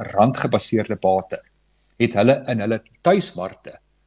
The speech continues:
teen die rand verskans. So as ek besit 'n sekere hoeveelheid randbates en hulle self verskans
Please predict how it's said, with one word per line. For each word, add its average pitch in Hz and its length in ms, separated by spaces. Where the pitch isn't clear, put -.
teen 117 160
die 110 120
rand 98 240
verskans. - 500
So 107 100
as - 160
ek 113 160
besit 180 420
'n - 120
sekere 135 320
hoeveelheid 107 520
randbates 98 920
en 113 80
hulle 113 160
self 139 380
verskans - 480